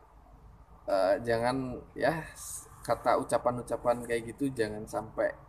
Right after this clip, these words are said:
kita ucapkan lah, takutnya menyinggung perasaan orang lain ya guys. Kita saling menghargai ya,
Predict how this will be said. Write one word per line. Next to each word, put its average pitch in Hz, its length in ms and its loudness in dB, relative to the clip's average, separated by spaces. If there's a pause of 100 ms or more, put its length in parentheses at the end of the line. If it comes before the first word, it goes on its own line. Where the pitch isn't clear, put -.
(240)
kita - 240 0
ucapkan 117 480 0
lah, 127 160 0
takutnya - 400 -4
menyinggung 135 640 4
perasaan 117 400 0
orang 110 320 -6
lain 107 400 -2
ya 104 160 -8
guys. 107 320 -6
Kita 131 320 2
saling 113 240 -2
menghargai 113 720 0
ya, 101 80 -4